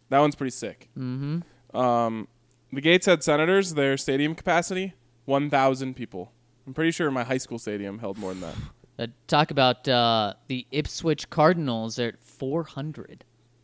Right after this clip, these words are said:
Speaker 1: Like, a high school gym holds more than that. <laughs> How is it possible? How is it possible to have a hundred yard long field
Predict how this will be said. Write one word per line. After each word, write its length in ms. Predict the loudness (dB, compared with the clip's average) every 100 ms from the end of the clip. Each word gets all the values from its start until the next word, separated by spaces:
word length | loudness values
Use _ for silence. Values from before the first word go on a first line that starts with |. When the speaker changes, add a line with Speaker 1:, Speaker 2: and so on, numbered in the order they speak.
| _ _
Speaker 1:
Like, 160 | -2 -2
a 60 | -4
high 220 | 4 4
school 320 | 4 2 2
gym 420 | 0 0 4 4 2
holds 340 | 0 -2 0
more 180 | 2 2
than 120 | 0
that. 280 | -2 -2 -4
<laughs> 40 | 2
How 220 | 8 8
is 100 | 8
it 80 | 6
possible? 460 | 8 8 6 0 0 -12 -14 8
How 140 | 8
is 80 | 10
it 40 |
possible 300 | 10 10 10
to 80 | 10
have 160 | 10 10
a 60 |
hundred 540 | 10 10 10 8 4 10
yard 320 | 12 12 12
long 360 | 10 10 6
field 440 | 2 4 6 4